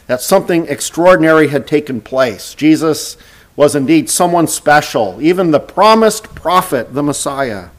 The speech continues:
They had aspirations to make Jesus their king, but Jesus would have nothing to do with their earthly goals. And John simply reports that Jesus withdrew again to the mountain by himself.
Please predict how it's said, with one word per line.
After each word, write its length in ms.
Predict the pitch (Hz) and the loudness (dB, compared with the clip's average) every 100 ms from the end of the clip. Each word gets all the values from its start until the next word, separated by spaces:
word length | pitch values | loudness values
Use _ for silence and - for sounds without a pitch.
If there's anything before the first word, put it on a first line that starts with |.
| _ _ _ _ _ - - - 123 | _ _ _ _ _ -20 -20 -20 -12
They 140 | 135 | -6
had 100 | 131 | -2
aspirations 840 | 143 139 - 135 147 156 - 135 - | 0 -2 -2 2 4 4 0 -6 -4
to 80 | |
make 240 | 139 139 117 | -2 -2 -2
Jesus 460 | 151 165 165 147 | 2 2 0 -6
their 180 | - 131 | -6 -6
king, 580 | - 165 156 110 95 85 _ _ _ _ _ _ _ _ _ | -6 -6 -6 -6 -10 -16 _ _ _ _ _ _ _ _ _
but 180 | 135 135 | -6 -4
Jesus 340 | 202 185 170 | -4 -4 -4
would 120 | 170 165 | -4 0
have 260 | 156 123 | 0 0
nothing 340 | 165 185 185 160 | 0 0 0 -2
to 80 | |
do 240 | 120 160 156 | 2 2 2
with 180 | 139 143 | 2 0
their 140 | 135 | 0
earthly 400 | 143 139 - 131 | 2 0 0 -10
goals. 680 | 101 127 120 92 - - - _ _ _ _ - - _ _ - | -4 -2 -2 -4 -10 -18 -20 _ _ _ _ -20 -20 _ _ -6
And 120 | 139 | 2
John 200 | 170 160 | 2 2
simply 340 | 185 170 170 | 0 -2 -2
reports 480 | 151 143 - 165 156 | -2 -2 0 0 0
that 240 | 151 131 | 0 -2
Jesus 400 | - 175 175 165 | -2 -6 -4 -4
withdrew 500 | 160 151 - 165 170 | -4 -4 -4 -2 0
again 580 | 156 113 156 147 120 120 - - _ | -2 -2 0 0 0 -6 -12 -20 _
to 100 | 139 | -4
the 80 | 120 | -2
mountain 560 | 139 147 143 131 123 - 139 | 0 0 -2 -6 -8 -6 -4
by 160 | 131 | -2
himself. 760 | 123 117 - 120 101 90 - | -4 -8 -6 -4 -4 -8 -18